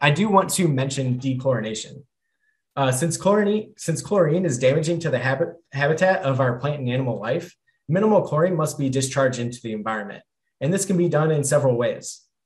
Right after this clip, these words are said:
They can be held in detention ponds where the water sits and the chlorine slowly dissolves into a gas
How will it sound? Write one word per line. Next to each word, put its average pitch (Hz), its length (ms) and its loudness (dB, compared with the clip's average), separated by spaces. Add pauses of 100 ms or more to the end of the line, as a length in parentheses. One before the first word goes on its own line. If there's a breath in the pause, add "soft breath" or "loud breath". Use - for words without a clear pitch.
(800)
They 156 100 0
can 190 120 0
be 175 120 2
held 143 240 4
in 165 100 4
detention 131 460 -2
ponds 185 380 0
where 135 180 2
the 127 100 0
water 117 320 0
sits 135 480 -2
and 127 140 0
the 117 60 -4
chlorine 143 380 0
slowly 165 460 0
dissolves 131 480 -2
into 127 260 -2
a 117 60 0
gas 123 500 -4